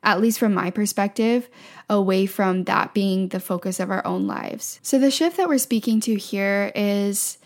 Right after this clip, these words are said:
sometimes it can feel like pressure to maintain friendships simply because of history and shared memories. And it can feel kind of heartbreaking to let that go when we sense that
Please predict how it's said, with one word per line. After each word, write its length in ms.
sometimes 520
it 80
can 160
feel 180
like 220
pressure 520
to 200
maintain 520
friendships 720
simply 400
because 360
of 120
history 720
and 240
shared 280
memories. 640
And 720
it 120
can 160
feel 440
kind 180
of 80
heartbreaking 1000
to 520
let 300
that 260
go 600
when 220
we 160
sense 460
that 460